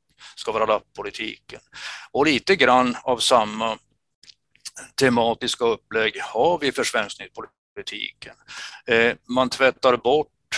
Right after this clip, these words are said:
eh, vad kan man säga, de, de finska språkiga inslagen i kulturhistoriska berättelserna, eh, seder och bruk. Vi ska sjunga på svenska, vi ska sjunga, vi ska äta, ni ska laga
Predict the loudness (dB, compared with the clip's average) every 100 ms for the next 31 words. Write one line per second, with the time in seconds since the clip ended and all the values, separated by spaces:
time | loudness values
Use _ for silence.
0 | -10 -16 -20 -16 -12 -10 -12 _ -10 -4
1 | -2 2 2 0 -4 -8 -14 -14 -6 -6
2 | -2 2 2 0 -2 -2 -2 -2 -4 -4
3 | 0 4 4 2 -2 0 0 0 -4 -8
4 | -14 -20 -6 -2 -2 -2 -4 -4 -4 -4
5 | -6 -8 -8 -4 0 2 0 -2 -8 -4
6 | -4 -6 -12 -14 -18 -14 -10 -10 -12 -20
7 | -14 -6 0 2 2 0 -4 -4 -4 -6
8 | -14 -20 -20 -12 -8 -4 -2 -4 -6 -8
9 | -8 -6 -6 -6 -10 -10 -12 -8 -6 -4
10 | -4 -4 -4 -6 -6 -14 -12 -14 -10 -6
11 | -2 2 2 2 -4 -6 -4 -2 2 2
12 | 0 0 0